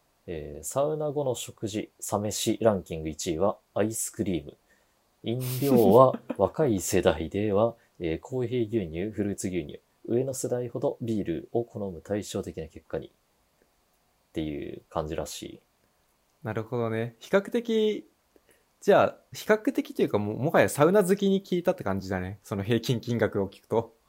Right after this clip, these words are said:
Speaker 1: うん、そうだね。うん。月平均どのぐらいなんだろう。僕は。和義さんいくらぐらい？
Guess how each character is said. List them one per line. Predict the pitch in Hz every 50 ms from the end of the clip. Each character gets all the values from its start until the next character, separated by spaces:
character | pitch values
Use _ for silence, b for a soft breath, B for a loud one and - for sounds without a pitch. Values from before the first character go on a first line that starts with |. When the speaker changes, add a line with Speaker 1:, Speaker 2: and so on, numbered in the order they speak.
| b b b b b b b _ _
Speaker 1:
う | 117 123
ん、 | 127 123 117 107 98 90 85 82 76 73 76 - -
そ | - - - - 135 110 82 62 -
う |
だ | - - 57
ね。 | - - - - - _ _ _ _ _ _ _ _ _ _ _ _ _ _ _ _ _ _ _ B B B B B B B _ _ _ _ _ _ _ _ _ _ _ _
う | 98 90
ん。 | 85 80 76 - - - - - - _ _ _ _ - 85 - -
月 | - - - - 208
平 | 196 - 277 254 208
均 | - - 90 82 80 78 - -
ど | - 95 - 98 113
の | 151 170 196
ぐ | 214
ら | 196 190 190
い | 180
な | 180 160
ん | 110 80
だ | - -
ろ | - - - - _ _ _ _ _ _ _ _ _ _ _ _ _ _ _ _ _ _ _ _
う。 | _ _ _ _ _ _ _ _ _ _
僕 | 95 80 - - 90 82 80 82 80 80
は。 | 78 78 - - - - - _ _ _ _ _ _ _ _ _ _
和 | - 120 113
義 | 170 202 -
さ | - 98
ん | 85
い | 82
く | - 98
ら | 104 101
ぐ | 104 98
ら | 80
い？ | - -